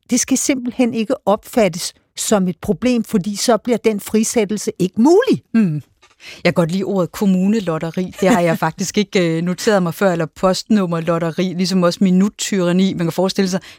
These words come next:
Speaker 2: det er også ord, der måske kommer til at glide ind i sproget på et tidspunkt, medmindre det da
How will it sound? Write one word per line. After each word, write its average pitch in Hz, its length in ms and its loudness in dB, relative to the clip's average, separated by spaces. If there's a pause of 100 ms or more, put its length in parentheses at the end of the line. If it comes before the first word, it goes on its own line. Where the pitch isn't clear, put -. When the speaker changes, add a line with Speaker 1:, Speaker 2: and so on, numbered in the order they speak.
Speaker 2:
det 175 60 2
er 180 40 6
også 185 180 2
ord, 190 140 2
der 170 60 -2
måske 165 300 -2
kommer 175 220 0
til 190 120 0
at 170 80 -2
glide 185 200 2
ind 190 100 4
i - 20 -4
sproget 185 340 -2
på 170 100 -6
et 160 60 -6
tidspunkt, 175 460 -2 (320)
medmindre 175 320 4
det 147 140 -4
da 143 140 -4